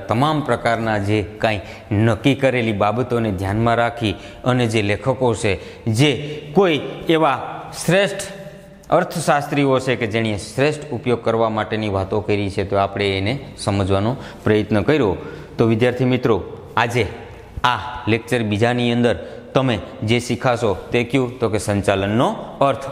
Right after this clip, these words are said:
અને એ અર્થની અંદર કુતંજ અને ઓડોનલ, લિવિંગસ્ટન અને ડૉક્ટર જ્યોર્જ ટેરી. બરાબર છે? ત્યારબાદ ફરી વખત આપણે જ્યારે મળશું ત્રીજા લેક્ચરની અંદર, ત્યારે ફરી વખત આપણે સંચાલનનો અર્થ શીખા,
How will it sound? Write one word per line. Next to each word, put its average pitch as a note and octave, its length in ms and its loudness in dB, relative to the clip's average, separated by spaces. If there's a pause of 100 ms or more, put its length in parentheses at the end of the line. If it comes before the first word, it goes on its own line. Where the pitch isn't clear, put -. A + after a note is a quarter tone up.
અને G#2+ 160 -2 (100)
એ C3 100 4 (120)
અર્થની A2 460 0
અંદર G2 260 2 (140)
કુતંજ A#2+ 320 2
અને A#2+ 120 2
ઓડોનલ, A#2+ 460 2 (320)
લિવિંગસ્ટન A#2 640 2 (360)
અને G#2+ 160 0
ડૉક્ટર G2+ 320 0 (100)
જ્યોર્જ D#3 240 2 (440)
ટેરી. F#2+ 300 2 (320)
બરાબર B2+ 280 4
છે? C3+ 160 2 (340)
ત્યારબાદ C3 400 2 (260)
ફરી C3+ 180 2
વખત C#3 260 0
આપણે A#2+ 220 0
જ્યારે A2 320 2 (260)
મળશું A#2 420 0 (400)
ત્રીજા B2 280 2
લેક્ચરની A#2 520 -2
અંદર, A2+ 240 2 (400)
ત્યારે B2+ 260 2 (400)
ફરી C#3+ 220 4
વખત B2+ 220 0 (120)
આપણે A#2 340 2
સંચાલનનો B2+ 760 0 (680)
અર્થ B2+ 260 2 (100)
શીખા, C3+ 320 0